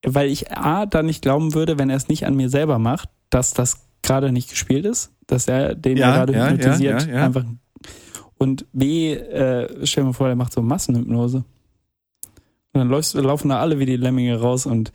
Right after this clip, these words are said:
Speaker 1: schütten da ihr Geld, Portemonnaie aus. Oh. Haben mir gerade den Popschutz gegen die Fresse gehauen. Hast du's gehört?
Speaker 2: Ja,
Speaker 1: Gesehen?
Speaker 2: hab ich. Sehr schön.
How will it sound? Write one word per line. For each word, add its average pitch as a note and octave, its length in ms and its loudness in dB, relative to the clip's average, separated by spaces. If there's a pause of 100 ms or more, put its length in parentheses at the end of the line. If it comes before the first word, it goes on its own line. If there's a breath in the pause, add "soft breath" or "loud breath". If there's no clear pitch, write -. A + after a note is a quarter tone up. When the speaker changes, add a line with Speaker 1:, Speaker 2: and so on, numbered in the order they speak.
(420 soft breath)
Speaker 1:
schütten D#3 340 -2
da C3 80 0
ihr B2 200 -4
Geld, - 400 -2 (120)
Portemonnaie C#3 600 2
aus. A#2 460 0 (320)
Oh. B2+ 180 -8 (840 loud breath)
Haben - 80 -8
mir C3 60 -4
gerade B2+ 160 -4
den - 60 -10
Popschutz - 440 -2
gegen C3 180 2
die - 60 -4
Fresse C3+ 260 -2
gehauen. C3 260 0
Hast D#3 140 -4
du's - 80 -20
gehört? - 300 -2
Speaker 2:
Ja, D3 180 0
Speaker 1:
Gesehen? C3 140 2
Speaker 2:
hab - 60 0
ich. G2 120 -10 (200)
Sehr B2 160 -4
schön. F2 220 -10